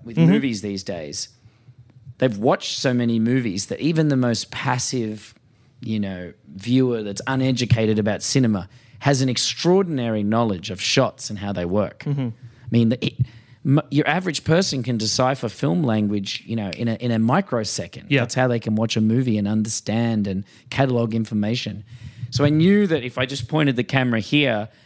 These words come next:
Speaker 1: the audience will be like, "Well, there must be a reason for that."
Speaker 2: Mm-hmm.
Speaker 1: Like, the camera doesn't go anywhere that it's not supposed to.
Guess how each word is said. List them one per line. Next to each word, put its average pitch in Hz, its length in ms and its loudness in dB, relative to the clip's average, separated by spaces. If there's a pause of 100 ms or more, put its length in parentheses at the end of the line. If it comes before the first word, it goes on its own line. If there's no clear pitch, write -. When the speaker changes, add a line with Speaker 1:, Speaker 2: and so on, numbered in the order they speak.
(140)
Speaker 1:
the - 100 -4
audience 127 380 2
will 127 80 0
be 113 80 2
like, 120 280 0
"Well, 131 60 -2
there 135 100 4
must 156 200 2
be 202 120 0
a 190 40 2
reason 113 380 0
for 107 120 4
that." 98 340 0
Speaker 2:
Mm-hmm. 139 300 0 (260)
Speaker 1:
Like, 127 280 2 (880)
the 139 80 4
camera 180 340 2
doesn't 151 300 0
go 135 220 4
anywhere 120 720 2
that 120 160 -6
it's - 180 -6
not 131 180 -2
supposed 123 580 -4
to. 101 140 -10